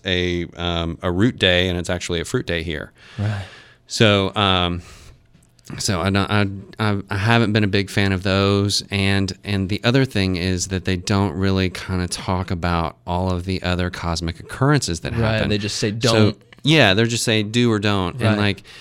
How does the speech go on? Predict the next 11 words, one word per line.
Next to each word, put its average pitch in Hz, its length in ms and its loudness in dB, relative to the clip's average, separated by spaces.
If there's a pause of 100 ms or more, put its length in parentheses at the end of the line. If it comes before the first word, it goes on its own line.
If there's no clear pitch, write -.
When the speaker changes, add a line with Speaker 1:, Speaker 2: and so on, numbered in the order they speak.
(300)
Speaker 1:
you 113 120 2
know, 104 200 2 (100)
there's, 110 340 2
there's 107 360 2
oppositions 104 720 0
and 92 100 -2
conjunctions 104 720 -2
that 101 120 -4
happen. 95 640 -2
Um, 90 680 -2 (120)
so 92 640 -2